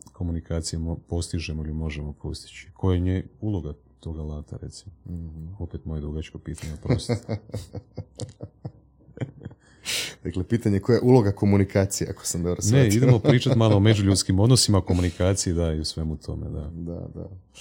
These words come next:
Speaker 2: Pa da, mislim, to je, ono, užasno široka tema, ne? Mi sad pokušavamo dekonstruirat što to čovjek jest,
Speaker 1: Mhm.
Speaker 2: a znamo da se time bavi sto znanosti, sto pseudoznanosti, di svaka hvata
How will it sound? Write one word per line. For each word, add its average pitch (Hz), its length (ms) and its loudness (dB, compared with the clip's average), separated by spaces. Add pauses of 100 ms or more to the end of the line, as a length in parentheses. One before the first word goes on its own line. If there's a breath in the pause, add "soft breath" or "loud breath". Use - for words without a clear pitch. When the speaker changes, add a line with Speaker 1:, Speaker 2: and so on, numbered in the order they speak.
(280 loud breath)
Speaker 2:
Pa 95 80 -6
da, 98 260 0
mislim, - 260 -14
to 76 160 -8
je, 69 320 -10
ono, - 280 -14 (340)
užasno 107 440 2
široka 95 440 0
tema, 85 380 -4
ne? 82 180 -6
Mi 82 120 -6
sad - 180 -10
pokušavamo 87 760 -4 (480 loud breath)
dekonstruirat 104 840 2
što - 200 -4
to 107 120 -4
čovjek 98 520 -2
jest, 107 500 -4
Speaker 1:
Mhm. 82 380 -6 (200)
Speaker 2:
a 85 140 -8
znamo 90 320 -4
da 82 100 -4
se 78 160 -8
time 85 300 -6
bavi 85 540 -4 (160)
sto 95 380 0
znanosti, 95 560 -4
sto - 260 -6
pseudoznanosti, 104 1000 2
di 95 120 0
svaka 107 300 -2
hvata 104 480 2